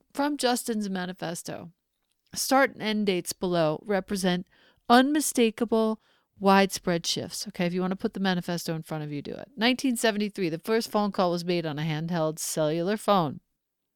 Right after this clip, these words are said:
In nineteen ninety-five,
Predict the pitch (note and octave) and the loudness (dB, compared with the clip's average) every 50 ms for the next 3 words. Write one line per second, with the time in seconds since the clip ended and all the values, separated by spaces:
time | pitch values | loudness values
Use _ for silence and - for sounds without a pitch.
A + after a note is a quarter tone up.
0 | _ _ _ _ _ _ - _ _ _ _ _ _ _ _ _ _ _ _ - | _ _ _ _ _ _ -20 _ _ _ _ _ _ _ _ _ _ _ _ -6
1 | - G3 F#3 F3+ F3 F#3 F#3 G3 A3+ B3+ C#4+ - - D4 C4+ C4+ C#4 C4 B3+ C4 | 0 4 4 6 6 6 6 6 6 4 4 2 0 0 2 2 4 6 6 6
2 | C4+ C4 C#4+ C4+ - - C#4 C#4+ B3+ F#3+ E3+ E3+ E3+ F3 F#3+ | 8 8 6 6 6 8 8 10 10 10 8 6 4 2 -2